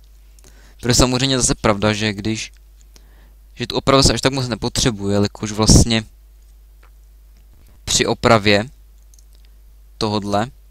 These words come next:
krumpáče vlastně ho můžu opravit sám. Nepotřebuju na to žádný ty, ty věci, můžu se opravit sám. Ale tady to automatické smeltění, který, jestli mi teda bude přidávat železo,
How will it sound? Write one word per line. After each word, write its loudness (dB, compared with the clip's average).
krumpáče 0
vlastně 0
ho -2
můžu -2
opravit 0
sám. 0
Nepotřebuju -4
na -2
to -4
žádný 2
ty, 2
ty 0
věci, -4
můžu -6
se -4
opravit -4
sám. -4
Ale 0
tady -2
to 0
automatické -4
smeltění, -2
který, -4
jestli 4
mi -2
teda 2
bude -2
přidávat -2
železo, -2